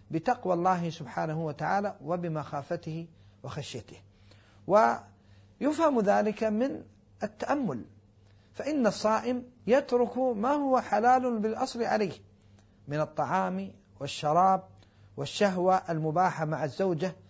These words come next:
فكل هذه من الأمور التي أحلها الله سبحانه وتعالى، فأوجب الله سبحانه وتعالى عليه أن يتركها في زمان الصيام. فإذا ترك الصائم ما هو حلال عليه بالأصل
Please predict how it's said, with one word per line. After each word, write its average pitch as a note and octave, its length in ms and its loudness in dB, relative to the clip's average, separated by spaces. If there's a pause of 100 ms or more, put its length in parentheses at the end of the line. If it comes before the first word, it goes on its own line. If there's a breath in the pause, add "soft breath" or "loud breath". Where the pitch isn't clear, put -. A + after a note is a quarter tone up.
(220 soft breath)
فكل F4 320 0
هذه C4+ 400 2
من B3+ 180 0
الأمور B3 580 -2 (520 soft breath)
التي A#3 360 2
أحلها G#3+ 440 0
الله F#3+ 320 2
سبحانه E3+ 440 -4
وتعالى، A#2 440 -8 (640 soft breath)
فأوجب B3 520 4
الله G3+ 380 4
سبحانه G#3 460 -2
وتعالى F#3 380 0
عليه G#3 520 0
أن G#3 100 -2
يتركها G#3 720 -2
في F3 200 -4
زمان G#3 680 -4
الصيام. C#3+ 380 -8 (680 soft breath)
فإذا A3+ 720 4
ترك C4 360 0
الصائم E3 600 -4 (560)
ما D3+ 100 -6
هو F3 220 -4
حلال D#3+ 460 -2
عليه D3+ 340 -4
بالأصل E3 500 -4